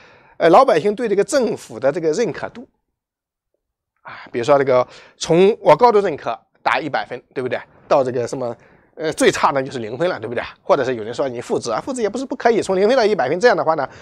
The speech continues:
就是从统计学上来讲，我们比较容易这个理解啊。结果呢，啊，我就看到这个，这么一个研究团队，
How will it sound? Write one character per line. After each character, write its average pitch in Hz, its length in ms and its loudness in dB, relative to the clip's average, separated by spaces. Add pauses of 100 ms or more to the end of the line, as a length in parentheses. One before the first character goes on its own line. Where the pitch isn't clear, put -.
就 180 100 0
是 170 80 4
从 208 160 -2
统 135 180 -8
计 208 80 -6
学 254 60 -2
上 139 140 -2
来 143 100 0
讲， 135 180 -8
我 123 60 -10
们 123 100 -8
比 117 80 -12
较 135 120 0
容 113 160 -8
易 156 40 -6
这 123 100 -8
个 110 60 -8
理 110 120 -6
解 - 200 -12 (280)
啊。 - 160 -18 (1600)
结 285 160 4
果 185 140 6
呢， 165 280 2 (460)
啊， 147 180 2
我 156 140 6
就 202 120 0
看 202 280 0
到 160 320 6
这 160 140 -8
个， 135 600 0
这 - 80 0
么 185 100 0
一 190 80 0
个 175 120 0
研 139 180 0
究 202 120 0
团 151 220 -4
队， 185 120 -2